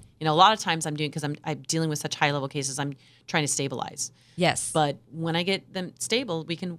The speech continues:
Speaker 1: work on these
Speaker 2: Yeah.
Speaker 1: issues.
Speaker 2: So the thing I wanna add to that is
Speaker 1: Mm-hmm.
Speaker 2: we also have a culture of accomplishment, right?
Speaker 1: Yes.
Speaker 2: And competition.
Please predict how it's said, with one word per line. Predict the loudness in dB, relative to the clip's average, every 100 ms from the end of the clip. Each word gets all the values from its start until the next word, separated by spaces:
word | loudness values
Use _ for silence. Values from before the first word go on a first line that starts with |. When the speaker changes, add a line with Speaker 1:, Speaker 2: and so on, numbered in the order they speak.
| -6
Speaker 1:
work | -6 -6 -10
on | -14
these | -14 -14 -10 -8
Speaker 2:
Yeah. | -2 0 0 -2 -8
Speaker 1:
issues. | -8 -8 -8 -12 _ _ _
Speaker 2:
So | 4 10 12 10 4
the | 2 4
thing | 6 6
I | 6
wanna | 8 8
add | 6 6
to | 2
that | 4 4 4
is | 4 4
Speaker 1:
Mm-hmm. | -2 -6 0
Speaker 2:
we | 4
also | 6 6 4
have |
a | 2
culture | 0 2 2 2 -2 -4 -10 _ _ _ _ _ -20 -20 _ 2
of | 6
accomplishment, | 6 2 2 4 4 0 -2 -4 -12 -18 -20 _ _ _ _ -2
right? | 4 6 6
Speaker 1:
Yes. | 4 0
Speaker 2:
And | 2 2
competition. | 4 4 2 0 0 0 -2 -6